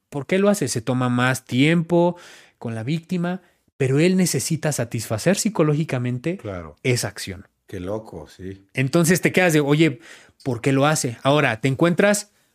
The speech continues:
Speaker 1: otra víctima igual, con las mismas características.
Speaker 2: Es la firma.
Speaker 1: Otra víctima igual. Ajá. Entonces ahí, mira, vinculas los casos.
Speaker 2: Ujú.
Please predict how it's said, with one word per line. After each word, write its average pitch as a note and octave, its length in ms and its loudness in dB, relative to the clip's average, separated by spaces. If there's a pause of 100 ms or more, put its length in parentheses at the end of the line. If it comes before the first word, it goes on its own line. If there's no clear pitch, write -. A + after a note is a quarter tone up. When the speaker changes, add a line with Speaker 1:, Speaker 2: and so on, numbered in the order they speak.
(240)
Speaker 1:
otra D3 300 2
víctima C3+ 360 0
igual, A2 360 -6 (120)
con A#2+ 160 -8
las A#2 160 -6
mismas C#3+ 320 -2
características. A2 760 -8
Speaker 2:
Es - 140 -20
la F2 100 -10
firma. F2+ 420 -12
Speaker 1:
Otra E3 280 4
víctima C#3+ 360 0
igual. A#2+ 280 -4
Ajá. C3 280 -2
Entonces D#3+ 420 2
ahí, D#3+ 120 4
mira, F#3 320 2 (360)
vinculas A2+ 500 -6
los G#2 140 -10
casos. A#2+ 360 -16
Speaker 2:
Ujú. G2 420 -12